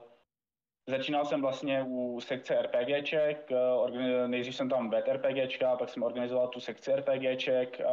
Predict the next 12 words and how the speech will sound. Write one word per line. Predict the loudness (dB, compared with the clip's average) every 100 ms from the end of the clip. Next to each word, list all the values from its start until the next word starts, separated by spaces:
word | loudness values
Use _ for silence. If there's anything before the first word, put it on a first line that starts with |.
| 4 2 0
potom | -2 -2
jsem | 0 -2
převzal | 0 -2 0 2 2 0
programovou | -2 0 2 2 2
dramaturgii, | 0 0 -2 -4 -2 -2
to | -2
znamená | -4 0 0
vedení | 0 -4 -4 -2
programu | -2 2 0 2 2 0 -2 -6 -4 -4 -6 -4
na | -4
celém | -2 -2 0
Gameconu. | -2 -2 0 0